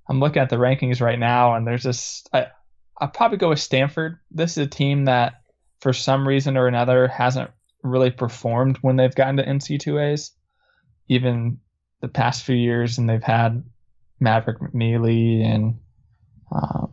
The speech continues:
just some, some studs. Now, they, I, I think they did make it to the semis at Prairie Dunes in fourteen when they had P. Raj and, uh, Cameron Wilson, who won the individual title. But for some reason or another, they really haven't performed. I think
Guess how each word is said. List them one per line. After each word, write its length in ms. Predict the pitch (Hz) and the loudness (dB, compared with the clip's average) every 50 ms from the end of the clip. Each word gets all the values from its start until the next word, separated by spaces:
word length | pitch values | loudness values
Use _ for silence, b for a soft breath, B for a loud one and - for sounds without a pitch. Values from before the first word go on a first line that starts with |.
| - 175 170 | -6 -4 -2
just 260 | 165 143 131 - - | 0 0 0 0 2
some, 220 | - 120 117 117 | 0 0 0 0
some 220 | 117 - - 117 117 | -2 -2 0 0 0
studs. 440 | - - - 123 113 117 117 113 - | -2 0 2 4 4 4 4 4 2
Now, 180 | 127 123 123 | 2 2 4
they, 220 | 123 131 131 127 123 | 4 4 2 2 2
I, 100 | 131 123 | 0 -2
I 340 | 123 - _ _ _ - | -2 -6 _ _ _ -14
think 180 | - - 160 147 | -6 -4 -2 -2
they 80 | 147 131 | 0 0
did 160 | 127 127 123 | 2 0 2
make 180 | 123 120 113 | 2 -2 -2
it 60 | 139 - | -2 -6
to 80 | 131 | -6
the 80 | 110 127 | -6 -6
semis 500 | - - 127 120 117 113 113 113 113 120 | -4 -4 -2 0 0 0 0 0 0 -2
at 160 | 117 110 - | -2 -4 -2
Prairie 240 | - 123 117 113 113 | -2 -2 0 0 0
Dunes 300 | 113 113 113 113 110 117 | -2 -2 -2 -2 -2 -2
in 100 | 113 113 | -2 -2
fourteen 500 | 113 - - - - - 117 113 113 110 | 0 0 -2 -2 0 -2 0 0 2 2
when 100 | 110 110 | 2 2
they 80 | 110 | 4
had 200 | 107 107 107 110 | 2 2 2 0
P. 160 | - - 117 113 | 0 2 4 4
Raj 520 | 113 110 110 110 110 110 110 110 110 127 | 6 6 6 6 6 4 4 2 0 0
and, 220 | 117 113 113 117 - - b b b b b b b b _ _ _ | -2 0 0 -2 -4 -6 b b b b b b b b _ _ _
uh, 480 | - 65 67 - - - - - - - - - - - - - | -2 -2 0 -2 -4 -6 -8 -10 -10 -12 -16 -20 -20 -20 -16 -2
Cameron 300 | - 127 120 117 117 113 | 0 0 2 2 2 4
Wilson, 360 | 113 113 113 - - 120 113 | 4 2 2 2 0 0 0
who 80 | 110 110 | 0 2
won 140 | 113 110 | 2 0
the 80 | 110 113 | 0 0
individual 400 | 113 110 110 113 117 - 113 113 | 0 -2 -2 -2 -2 -2 -2 -4
title. 380 | 113 - 113 113 110 110 113 113 | -2 -2 0 2 2 2 2 0
But 380 | 117 123 120 117 113 - - - - - _ _ - - - - - - - - - - - - | 2 4 4 4 4 2 -4 -14 -20 -20 _ _ -20 -20 -20 -20 -18 -16 -14 -14 -14 -14 -14 -2
for 100 | - 151 | 0 0
some 220 | 147 - 180 185 | 2 2 4 4
reason 220 | 202 214 202 185 165 | 4 4 4 2 2
or 20 | |
another, 280 | 139 135 135 135 135 135 | 2 4 4 6 6 4
they 140 | 131 127 123 | 4 2 2
really 260 | 127 143 156 156 156 | 2 0 0 -2 -2
haven't 420 | 156 160 143 135 127 123 - - | 0 -2 -2 -2 -2 -6 -8 -8
performed. 600 | - - 120 - - - 123 123 135 147 160 160 | -6 -6 -6 -6 -4 -2 0 2 2 2 2 0
I 60 | 147 | 0
think 360 | 135 - - 135 135 - - | 0 0 -2 -4 -4 -4 -10